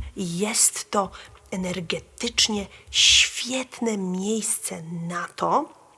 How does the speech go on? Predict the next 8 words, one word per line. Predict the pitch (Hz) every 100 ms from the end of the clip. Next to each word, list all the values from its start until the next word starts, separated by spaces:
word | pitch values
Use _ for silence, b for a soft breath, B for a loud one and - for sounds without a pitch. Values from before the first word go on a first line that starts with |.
| _ _ _ _ _ _ _ _ - -
aby | 254 214 233 220 B B B B B 208
już | 214 -
teraz | 226 220 214 - - _ -
całkowicie | 220 208 - 226 214 - 220 - b b _ _ -
pozbyć | - 247 247 202 -
się | - -
i | 208
wypuścić | 175 202 - _ - 226 214 - - 208 -